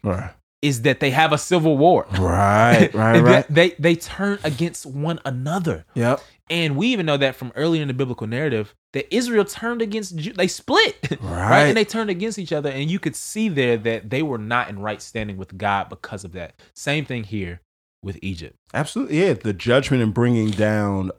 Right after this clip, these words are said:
Speaker 1: a, a nation, right? It's like a house, right?
Speaker 2: Yeah.
Speaker 1: There's two ways that a house can
Speaker 2: <laughs>
Speaker 1: fall,
Speaker 2: Yeah.
Speaker 1: right?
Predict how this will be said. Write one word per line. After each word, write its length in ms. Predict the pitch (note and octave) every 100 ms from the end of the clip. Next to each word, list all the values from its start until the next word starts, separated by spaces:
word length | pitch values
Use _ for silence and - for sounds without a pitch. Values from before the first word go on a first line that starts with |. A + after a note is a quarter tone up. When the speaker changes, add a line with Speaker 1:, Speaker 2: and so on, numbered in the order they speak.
| -
Speaker 1:
a, 200 | F#2+ F2 F2+ -
a 200 | F#2 F2+
nation, 760 | F#2 G2+ A2+ - F2 D#2+ D#2+ -
right? 400 | F2+ F2 F2+ F#2 _ _ -
It's 300 | A2+ A2 -
like 240 | A#2+ A#2 -
a 400 | C3 B2 B2 A#2+
house, 580 | C3+ G3 D#3+ - - -
right? 320 | F2+ G#2+ - -
Speaker 2:
Yeah. 200 | F#2+ F2+ E2+ -
Speaker 1:
There's 160 | F#3+
two 160 | - A3+
ways 220 | G3+ F3
that 80 | F3+
a 40 |
house 300 | D3 D#3+ D#3+ -
can 240 | F3 E3+
Speaker 2:
<laughs> 100 | C3+
Speaker 1:
fall, 400 | F#3 G3 A2 G2
Speaker 2:
Yeah. 40 | D3
Speaker 1:
right? 300 | D3+ F3